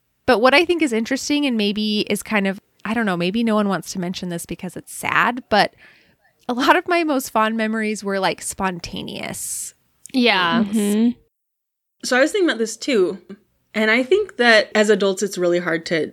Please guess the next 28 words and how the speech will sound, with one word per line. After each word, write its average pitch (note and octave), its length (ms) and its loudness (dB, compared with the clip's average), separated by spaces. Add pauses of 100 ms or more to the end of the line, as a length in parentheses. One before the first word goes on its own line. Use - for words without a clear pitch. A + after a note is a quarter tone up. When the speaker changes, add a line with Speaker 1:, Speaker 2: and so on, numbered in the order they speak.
Speaker 4:
have E3 360 0
spontaneous, C4 960 0 (340)
complete F3+ 480 -2
spontaneous B3 640 0
fun, A#3 280 2
but G3+ 100 2
I F#3 60 2
think A3 180 -8
you B3+ 60 -8
can D4 180 -4
plan A3+ 280 0
to G#3 60 0
have F#3+ 220 -2
spontaneity. F3+ 880 -6 (100)
Speaker 3:
Mm-hmm. G#3+ 420 2
Speaker 4:
So, G#3+ 100 4
like, F3+ 160 4
let's F#3 200 2
say G3+ 140 2
you're F#3+ 160 2
on F3 260 -2
vacation. E3+ 760 -2 (400)
So, G3 200 2
like, F3+ 200 4
using G3 420 2
the F3 160 6
example F3 380 0
of E3+ 200 -2